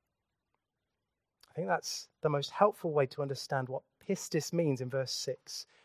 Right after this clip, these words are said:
both through the lens of First Timothy three and through the context of what's going on. And the conclusion is, look just at verse six. The contrast that Paul is making is not between believing and unbelieving children.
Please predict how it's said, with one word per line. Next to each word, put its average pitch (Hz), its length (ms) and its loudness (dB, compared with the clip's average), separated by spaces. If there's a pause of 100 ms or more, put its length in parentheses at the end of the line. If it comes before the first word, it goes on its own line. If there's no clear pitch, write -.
(160)
both 208 240 12
through - 220 0
the 170 100 12
lens 202 340 10
of 175 100 4
First 175 280 10
Timothy 151 340 -2 (140)
three 123 380 -8 (260)
and 208 220 10
through 226 120 2
the 185 100 6
context 240 600 8
of 156 120 2
what's 156 260 0
going 143 280 4
on. 131 220 6 (320)
And 175 140 10
the 170 80 12
conclusion 196 560 6
is, 151 120 6
look 233 160 6
just 262 260 6
at 220 100 8
verse 202 260 12
six. - 580 0 (360)
The 175 100 8
contrast 247 640 10
that - 160 2
Paul 196 220 8
is 151 140 4
making 147 640 2 (600)
is 185 200 10
not 262 320 12
between 165 560 6 (340)
believing 190 440 12
and 180 80 12
unbelieving 175 500 12
children. 127 540 -4